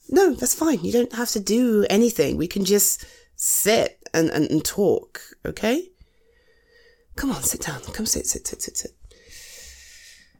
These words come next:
Oh, yeah, I just finished working on, um, my latest amigurumi. It is, well, have a look at it. Can you guess what it is?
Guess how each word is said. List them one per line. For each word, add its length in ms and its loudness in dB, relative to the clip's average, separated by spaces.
Oh, 400 8
yeah, 420 4
I 80 4
just 300 0
finished 320 2
working 380 4
on, 280 4
um, 400 2
my 160 2
latest 380 2
amigurumi. 840 0
It 340 2
is, 720 2
well, 360 0
have 140 0
a 40 6
look 160 4
at 60 -2
it. 260 -2
Can 200 -4
you 60 0
guess 300 0
what 140 2
it 80 0
is? 460 0